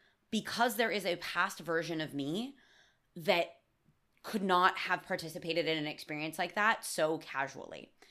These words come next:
So I just wanted to share that because I like sharing kind of what can be on the other side of working on your relationship with food in your body. And I want you to know that, like, these things are possible for you too, but we have to put some work in, right? So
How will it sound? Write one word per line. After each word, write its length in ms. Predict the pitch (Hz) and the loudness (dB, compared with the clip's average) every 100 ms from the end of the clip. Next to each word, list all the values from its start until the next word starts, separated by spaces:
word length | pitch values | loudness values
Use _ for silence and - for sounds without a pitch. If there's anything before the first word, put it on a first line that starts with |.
| - _ | -20 _
So 320 | - 190 185 - | 4 8 8 8
I 80 | 226 | 4
just 100 | 233 | 4
wanted 200 | 247 220 | 2 2
to 40 | |
share 240 | 214 180 175 | 2 2 6
that 240 | 170 170 | 6 6
because 600 | 180 - 156 156 156 151 - - - 202 | -4 0 4 4 2 -6 -18 -20 -2 2
I 80 | |
like 260 | 190 175 208 | 6 6 4
sharing 380 | - 175 175 175 | 2 4 4 2
kind 180 | 170 165 | 0 -2
of 60 | |
what 220 | 151 156 | 0 0
can 120 | - 170 | 0 2
be 120 | 160 | 2
on 80 | 165 | 2
the 120 | 156 | 0
other 200 | 151 147 | -2 -2
side 400 | - 131 160 233 | -2 2 4 2
of 80 | 160 | -2
working 280 | 156 160 | -4 -2
on 140 | 147 143 | 0 0
your 80 | 147 | -2
relationship 540 | 143 143 151 147 139 | -2 -4 -6 -8 -8
with 100 | 139 | -8
food 160 | 147 143 | -6 -4
in 100 | 139 | -2
your 120 | 127 | -4
body. 440 | 120 147 240 285 - - - | -2 0 0 -4 -10 -20 -2
And 100 | 190 | 4
I 60 | 180 | 4
want 260 | 175 180 | 4 2
you 60 | 196 | 2
to 80 | 175 | 0
know 220 | 180 190 | 4 4
that, 100 | 170 | 2
like, 220 | 170 147 | -2 -4
these 240 | 175 196 196 | -6 -6 -2
things 240 | 180 185 | -4 0
are 160 | 165 165 | -2 -2
possible 500 | - 160 180 165 160 | -2 -2 -2 -4 -4
for 260 | - 156 | -2 -4
you 280 | 151 139 151 | -2 -2 -4
too, 520 | 143 147 147 214 392 - _ _ _ _ _ _ | -4 -4 -2 -2 -4 -8 _ _ _ _ _ _
but 140 | 196 190 | 0 0
we 80 | |
have 220 | 185 208 214 | 2 0 0
to 60 | |
put 160 | 214 196 | -8 -6
some 140 | 170 | -6
work 220 | 147 143 | -8 -8
in, 220 | - - - _ | -12 -12 -20 _
right? 320 | 143 180 311 - _ _ _ _ - | -6 -4 -6 -12 _ _ _ _ 0
So 480 | 226 208 196 190 | 6 8 8 4